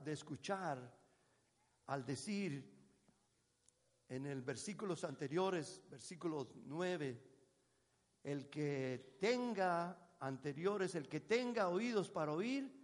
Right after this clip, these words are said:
que escuche y entienda. Y entienda. Esa frase casi la escuchamos mucho de él, porque él enfatiza el escuchar y el aplicar, el entender para poderla poner en práctica.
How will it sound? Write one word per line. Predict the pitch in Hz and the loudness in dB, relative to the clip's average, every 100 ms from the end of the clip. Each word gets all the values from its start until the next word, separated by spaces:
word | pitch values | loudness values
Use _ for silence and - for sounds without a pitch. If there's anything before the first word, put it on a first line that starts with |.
| - - _ _ _ - | -20 -20 _ _ _ -4
que | 156 | -2
escuche | 147 - 262 269 - 208 196 - - | 0 2 2 2 0 -2 -4 -10 -16
y | 139 165 | -2 0
entienda. | 147 147 240 240 196 101 - - - - - _ _ _ _ _ _ _ - | 0 -4 -4 -2 -2 -4 -8 -20 -20 -20 -20 _ _ _ _ _ _ _ -14
Y | 131 | -10
entienda. | 135 139 180 214 175 113 - - - _ - | -8 -10 -8 -6 -6 -8 -12 -20 -20 _ -6
Esa | 170 190 240 | -2 0 0
frase | 294 220 233 214 | 0 0 0 -2
casi | 202 208 | -2 -2
la | 214 | 0
escuchamos | 190 175 156 196 190 | -2 -2 -2 0 0
mucho | 175 240 277 214 | -2 -2 0 2
de | 175 202 | 2 4
él, | 247 131 - - - _ _ _ _ _ _ | 2 0 -8 -20 -20 _ _ _ _ _ _
porque | 139 139 160 160 | -4 -2 0 2
él | 196 196 | 2 2
enfatiza | 180 147 151 - 240 262 180 160 156 - - - | 0 0 -4 -2 -2 0 0 0 -2 -16 -20 -8
el | 160 151 | -4 -2
escuchar | 147 151 147 190 208 247 247 - - | -2 -4 -4 2 4 4 2 -4 -10
y | 147 147 | -6 -2
el | 147 | 0
aplicar, | 143 147 143 - 185 202 | -2 -4 -12 -4 -2 0
el | 202 170 | -2 -2
entender | 143 147 131 127 185 196 190 | -4 -4 -4 -2 -2 -2 -2
para | 151 127 | -4 -4
poderla | 135 131 143 151 | -4 -4 -4 -6
poner | 139 135 135 | -6 -8 -8
en | 123 | -10
práctica. | 202 226 - 139 101 | -10 -12 -14 -18 -18